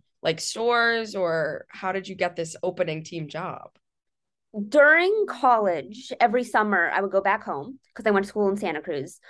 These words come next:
Speaker 2: Um, I would come back home and I would find a job during the summer, as most college students do. Um, and I saw that my local mall was opening a Disney store, and I was like, "Okay, you know what?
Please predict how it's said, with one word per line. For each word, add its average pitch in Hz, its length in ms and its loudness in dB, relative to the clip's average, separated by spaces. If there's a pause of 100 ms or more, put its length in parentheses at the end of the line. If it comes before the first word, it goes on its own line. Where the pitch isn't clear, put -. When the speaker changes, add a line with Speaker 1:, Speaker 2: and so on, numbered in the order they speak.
(380)
Speaker 2:
Um, 175 300 0
I 214 80 2
would 202 100 2
come 240 160 -2
back 240 200 0
home 196 360 0 (100)
and 185 800 -6 (120)
I 190 120 -2
would 202 220 0 (280)
find 226 360 2
a - 80 2
job 190 540 2
during 180 200 -2
the 214 80 -2
summer, 185 460 -2
as 175 320 -8
most 180 460 -4
college 180 420 -4
students 214 540 -6
do. 175 400 0 (480)
Um, 202 320 4
and 196 100 0
I 202 60 0
saw 202 180 0
that 185 140 -4
my - 80 -2
local 185 280 2
mall 180 360 0
was 190 100 -6
opening 190 300 -2
a 185 40 -8
Disney 170 300 -6
store, 170 280 -2
and 165 80 0
I 160 80 0
was 175 140 -4
like, 156 300 0 (480)
"Okay, 240 540 4
you 220 80 2
know 202 160 4
what? 220 360 6